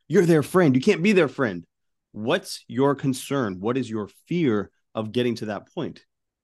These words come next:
What do you think is gonna happen? Well, your kids are gonna, they're going to what? What happens when you remove, you know, corporal punishment from the home? What happens when you remove the yelling? What are you afraid of losing? Is it that control?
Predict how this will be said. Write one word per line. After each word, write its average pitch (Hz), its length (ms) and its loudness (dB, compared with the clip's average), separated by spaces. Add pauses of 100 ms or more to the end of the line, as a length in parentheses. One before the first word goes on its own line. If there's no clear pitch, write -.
What 151 160 2
do 180 60 0
you 185 80 2
think 170 220 2
is 135 80 -2
gonna 135 160 2
happen? 139 280 -4
Well, 160 120 2
your 165 140 4
kids 170 220 2
are 170 40 4
gonna, 151 340 0
they're 127 80 0
going 135 240 0
to 135 100 -2
what? 120 420 -2 (840)
What 110 360 -2
happens 127 480 -4
when 117 120 -2
you 117 80 -2
remove, 113 520 -2 (360)
you 101 100 -6
know, 90 380 -6 (320)
corporal 117 300 2
punishment 110 440 -2
from 104 100 -4
the 92 100 -2
home? 82 340 -6 (300)
What 123 120 0
happens 139 360 2
when 120 80 4
you 123 60 4
remove 113 100 4
the 113 60 4
yelling? 98 320 0
What 127 240 2
are 170 40 4
you 170 160 6
afraid 147 380 -2
of 117 100 -2
losing? 117 560 -2 (340)
Is 107 160 -6
it 113 80 -4
that 120 180 -2
control? 117 520 -6